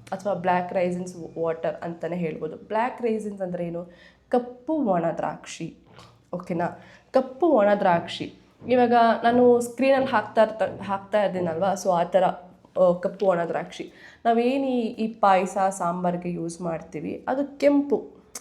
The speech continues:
ಆ, ಒಂಥರ, ಆ, ಸ್ಕಿನ್ ಕಲರ್ ಇರುತ್ತೆ, ಆ ಒಣ ದ್ರಾಕ್ಷಿ. But ಇದು ಬಂದು ಬ್ಲ್ಯಾಕ್ ರೈಸಿನ್ಸ್ ಬಂದು ಕಪ್ಪು ಒಣ ದ್ರಾಕ್ಷಿ. So ನಾವು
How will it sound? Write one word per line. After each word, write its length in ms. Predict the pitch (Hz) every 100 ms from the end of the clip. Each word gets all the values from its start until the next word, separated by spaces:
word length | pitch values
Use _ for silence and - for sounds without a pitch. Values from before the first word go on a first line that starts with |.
| - -
ಆ, 40 |
ಒಂಥರ, 680 | 185 180 175 180 180 180 180 - - - - -
ಆ, 240 | 180 170 180
ಸ್ಕಿನ್ 440 | - - 196 190
ಕಲರ್ 300 | 196 185 180
ಇರುತ್ತೆ, 720 | 170 165 - 233 240 - - -
ಆ 120 | 214
ಒಣ 220 | 190 175 165
ದ್ರಾಕ್ಷಿ. 460 | - 160 - - - - -
But 160 | 202 -
ಇದು 200 | 233 247
ಬಂದು 400 | 220 180 170 233
ಬ್ಲ್ಯಾಕ್ 580 | - 180 202 208 220
ರೈಸಿನ್ಸ್ 460 | 196 190 180 185 185
ಬಂದು 300 | 170 165 277
ಕಪ್ಪು 440 | 285 254 247 -
ಒಣ 200 | 254 165 156 147
ದ್ರಾಕ್ಷಿ. 500 | - - - 156 - - _ _ _ _ _ _ _
So 180 | - 277
ನಾವು 320 | 285 277 320